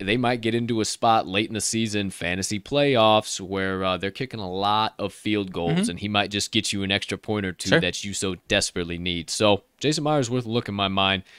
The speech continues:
Speaker 1: And then this defense, I'm gonna stay way the hell away. I do not know what we get. I am very concerned we might get negative fantasy points from week to week from
Speaker 2: Yep.
Speaker 1: this team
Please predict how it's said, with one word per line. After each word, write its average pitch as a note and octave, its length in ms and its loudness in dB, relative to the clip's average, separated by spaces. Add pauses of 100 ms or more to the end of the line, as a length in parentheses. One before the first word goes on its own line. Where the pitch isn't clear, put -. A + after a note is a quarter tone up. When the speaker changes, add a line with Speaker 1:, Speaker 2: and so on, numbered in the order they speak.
(380)
Speaker 1:
And G#2 120 -4
then C#3+ 120 2
this D3+ 160 2
defense, C#3 640 2 (220)
I'm G2 80 -2
gonna G#2 120 -2
stay A2+ 240 0
way G#2+ 720 4 (100)
the G2 160 -2
hell G2 200 0
away. F#2 480 -2 (120)
I F#2 200 4
do F2+ 140 -6
not F#2+ 240 0
know G#2 120 -2
what G2 220 0
we F2+ 100 -6
get. G#2 420 2 (240)
I F#2+ 180 2
am F#2 140 -2
very F#2 220 0
concerned F#2 440 -6
we F#2 100 -4
might F#2 240 -2
get F#2 160 -4
negative F2+ 320 -4
fantasy F#2 420 -2
points F2 320 -8
from F2 160 -10
week F2 200 -6
to F2+ 80 -10
week F2+ 200 -4
from F#2 140 -10
Speaker 2:
Yep. F2 60 -4
Speaker 1:
this F2 140 -4
team F2+ 400 -2